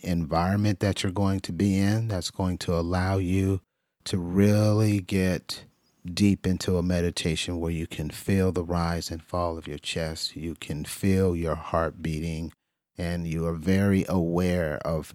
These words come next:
everything that is touching your body. We want to have a minimum amount of distraction so that we can have heightened concentration. The big idea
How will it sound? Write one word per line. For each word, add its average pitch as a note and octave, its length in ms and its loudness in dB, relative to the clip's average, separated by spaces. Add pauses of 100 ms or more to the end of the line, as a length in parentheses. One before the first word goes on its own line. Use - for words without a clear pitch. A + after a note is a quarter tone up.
everything F2+ 600 0
that E2 180 0
is D#2 180 -4
touching E2 600 -2 (200)
your D2 200 -4
body. C#2 560 -4 (420)
We F#2+ 100 4
want G2+ 220 6
to G2 60 2
have F2 300 2
a F2 100 0
minimum A2+ 580 6
amount G#2 340 4
of F#2 120 0
distraction F2+ 1040 0
so - 280 0
that F2 180 0
we F2+ 140 4
can F2+ 200 -2
have E2 300 -2
heightened G#2 840 -2 (460)
concentration. E2 1080 -4 (440)
The - 80 -6
big G#2+ 260 4
idea F#2+ 840 4